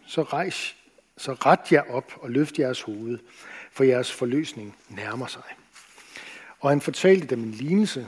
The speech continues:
"Se på figentræet og alle de andre træer. Så snart I ser dem springe ud, ved I af jer selv, at sommeren allerede er nær. Sådan skal I også vide, når I ser dette ske, at Guds rige er nær. Sandelig siger jeg jer,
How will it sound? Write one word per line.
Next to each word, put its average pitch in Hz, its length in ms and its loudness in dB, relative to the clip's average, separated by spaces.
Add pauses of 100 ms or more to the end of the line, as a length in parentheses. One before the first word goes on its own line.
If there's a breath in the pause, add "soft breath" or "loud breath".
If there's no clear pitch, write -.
(140)
"Se 214 240 0
på 156 100 -10
figentræet 180 680 2
og 127 120 -6
alle 151 220 2 (160)
de 135 100 -4
andre 151 220 -6
træer. 131 380 -4
Så 147 120 -12
snart 180 280 2
I 147 40 0
ser 185 200 6
dem 147 120 -2
springe 143 340 -4
ud, 226 160 2 (680 loud breath)
ved 190 220 6
I 147 120 4
af 135 120 -6
jer 120 120 -4
selv, 165 380 2 (140)
at 143 120 -10
sommeren 135 500 -2
allerede 127 360 -2
er 113 40 -4
nær. 117 360 -8 (840 soft breath)
Sådan 190 240 4
skal - 160 2
I 135 40 8
også 147 200 2
vide, 156 320 4 (140)
når 127 100 -4
I 120 80 -4
ser 156 360 4 (540)
dette 180 220 8
ske, 156 340 0 (600)
at 117 120 -10
Guds 143 320 2
rige 117 260 -6 (100)
er 127 80 -12
nær. 110 300 -12 (1200 soft breath)
Sandelig 180 360 4
siger 165 280 4
jeg 120 260 2
jer, 107 160 -12